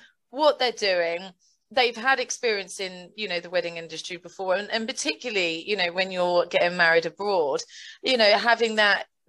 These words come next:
you know, that, that, that experience and, and knowing that somebody's, lives here,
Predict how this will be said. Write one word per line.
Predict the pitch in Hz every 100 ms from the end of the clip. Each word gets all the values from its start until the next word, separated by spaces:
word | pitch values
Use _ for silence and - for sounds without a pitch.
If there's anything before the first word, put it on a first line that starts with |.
| _
you | 233
know, | 226 208
that, | 202 196
that, | 202 190 -
that | 208 190
experience | 202 - - 233 208 180 175
and, | 202 190
and | 202 208 208
knowing | 220 220 202 185
that | 185
somebody's, | - 214 208 196 190 175 _ - 175 -
lives | 208 262 247 -
here, | 226 190 185